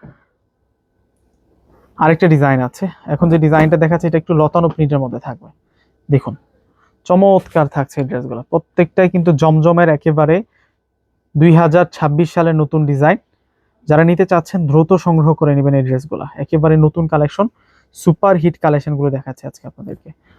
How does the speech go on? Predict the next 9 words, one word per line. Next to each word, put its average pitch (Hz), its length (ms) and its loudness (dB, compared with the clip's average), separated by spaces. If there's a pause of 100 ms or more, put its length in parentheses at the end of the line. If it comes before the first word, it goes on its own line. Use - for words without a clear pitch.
(280)
আর 160 60 -2 (140)
এটা 160 180 2
হচ্ছে 156 200 -4
ওড়নাটা 139 340 -2
থাকবে। 143 220 -12 (280)
ওয়াও, 131 440 2 (880)
বিউটিফুল 170 560 4
একটা 135 200 -8
কালেকশন 120 360 -14